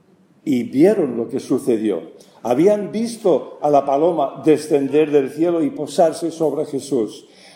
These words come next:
Habían escuchado la voz de Dios cuando dijo: "Este es mi Hijo amado, estoy muy complacido con él". Y ahora en Juan capítulo uno, el versículo treinta y cinco, leemos:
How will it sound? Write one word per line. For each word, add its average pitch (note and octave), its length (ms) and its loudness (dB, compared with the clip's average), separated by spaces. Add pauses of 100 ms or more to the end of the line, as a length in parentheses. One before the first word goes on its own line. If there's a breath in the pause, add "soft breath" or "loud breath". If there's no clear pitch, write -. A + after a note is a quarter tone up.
Habían G3+ 300 2
escuchado A3 720 -2
la D3+ 160 0
voz F3 380 -2 (180)
de E3 200 2
Dios B2+ 380 2
cuando C#3+ 380 0
dijo: D3+ 480 0
"Este F#3 640 2
es F3 160 -6
mi D#3 200 0
Hijo D#3+ 300 0
amado, C#3+ 680 0 (220 loud breath)
estoy D3 520 2
muy D3 400 0
complacido C#3 800 -2
con C3 180 -6
él". G#2 320 -4 (400 soft breath)
Y C3+ 100 2
ahora D#3+ 360 4
en C3+ 80 -12
Juan E3+ 300 0
capítulo D#3+ 440 -4
uno, D#3+ 260 0
el C#3 60 -4
versículo C3+ 500 -4
treinta B2 380 -2
y A#2+ 80 0
cinco, D#3+ 420 -2
leemos: B2 560 -2